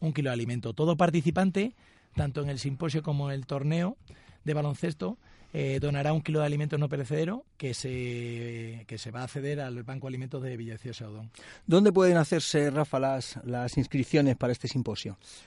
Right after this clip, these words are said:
Speaker 1: Eh, a lo largo de la unive-, en toda la universidad hay carteles donde está, hay un código Q R y también hay una, hay una dirección a la cual se le puede mandar, eh, la información y te, tienes que hacer un formulario.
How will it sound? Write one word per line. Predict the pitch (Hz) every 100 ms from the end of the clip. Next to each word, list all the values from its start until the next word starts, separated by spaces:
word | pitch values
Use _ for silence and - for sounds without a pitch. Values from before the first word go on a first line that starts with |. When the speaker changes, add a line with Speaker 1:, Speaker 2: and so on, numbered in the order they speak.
| - _ _
Speaker 1:
Eh, | 165 151 151
a | 139
lo | 147
largo | 170 202 214
de |
la | 208
unive-, | 196 196 180
en | 147
toda | 139 180
la | 196
universidad | 185 170 180 180 160
hay | 151
carteles | 156 139 180 214 254 -
donde | 160 131 127
está, | 123 - 139 147 143 139
hay | 143 147
un |
código | 143 151 147 143
Q | 151 165
R | 170 196 - _
y | 170
también | 139 131 139 135
hay | 135
una, | 135 135 131 123 123 117 113
hay | - 135
una | 139 139
dirección | 135 123 147
a | 127
la |
cual | - 127
se | 120
le | 127
puede | 131 127
mandar, | 127 127 123 110 -
eh, | 127 123 120 120
la |
información | 127 - 123 120 139 131 131
y | 147
te, | 127 127 123
tienes | - 139
que | -
hacer | 120 131
un | 131
formulario. | 127 131 147 156 180